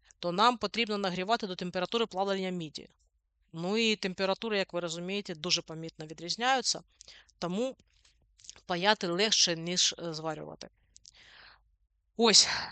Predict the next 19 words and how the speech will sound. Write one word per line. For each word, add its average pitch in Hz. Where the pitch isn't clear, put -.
ось 208
такі 208
задачі 180
ми 170
з -
вами 175
на-, 165
розв'язували 190
сьогодні. 170
Дописуйте 160
цю -
відповідь 175
і 170
будемо 180
з -
вами 175
завершувати 165
урок. 151
Так, 165